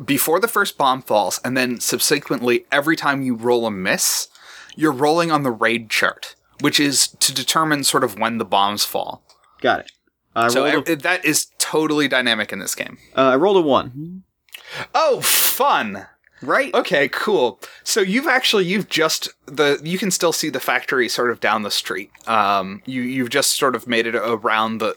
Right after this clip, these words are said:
Speaker 1: the, the corner. Um, and, and you're, you're talking. So let's, let's pick, uh, really quick.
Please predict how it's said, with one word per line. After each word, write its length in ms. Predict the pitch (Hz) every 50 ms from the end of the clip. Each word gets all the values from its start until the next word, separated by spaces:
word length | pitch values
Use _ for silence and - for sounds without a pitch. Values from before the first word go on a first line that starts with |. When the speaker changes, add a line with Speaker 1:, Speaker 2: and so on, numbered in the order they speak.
| -
Speaker 1:
the, 360 | 110 101 104 104 98 98 98
the 140 | 90 98 110
corner. 540 | - - - 151 147 143 131 110 101 98 - - - - - - - - - -
Um, 560 | 123 117 113 110 110 104 104 104 107 110 113 _ _ _ _ _ _ _ _ _ _ _ _ _ _ _ _ _ - - -
and, 200 | 135 135 139 147
and 180 | 139 139 135 135
you're, 320 | 131 147 156 160 156 156 127
you're 160 | 139 143 151
talking. 340 | 143 151 131 131 - 143 131
So 280 | - 143 143 139 135 127 135
let's, 280 | 180 202 - - -
let's 200 | 156 180 185 -
pick, 420 | - - 233 226 - - - - -
uh, 280 | 151 151 143 139 135 127
really 220 | 139 160 165 160
quick. 320 | - - 156 139 - -